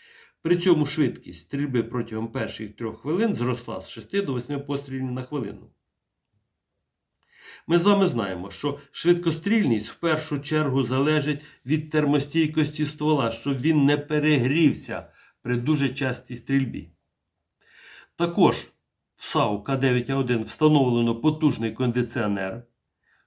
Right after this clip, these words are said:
З одного боку, це кращі умови для екіпажу, а з другого боку, це дає стабільність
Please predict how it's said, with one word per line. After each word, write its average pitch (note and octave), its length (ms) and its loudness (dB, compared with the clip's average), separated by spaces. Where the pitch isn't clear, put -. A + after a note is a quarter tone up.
З C3 40 -2
одного D3 320 4
боку, A#2 480 -2
це C3 100 -2
кращі B2+ 400 -4
умови A2+ 320 2
для B2 140 -2
екіпажу, C3+ 580 -4
а C3+ 160 2
з A#2 100 2
другого C#3+ 540 4
боку, G2+ 560 -6
це D3 480 2
дає D3 480 2
стабільність B2 1300 0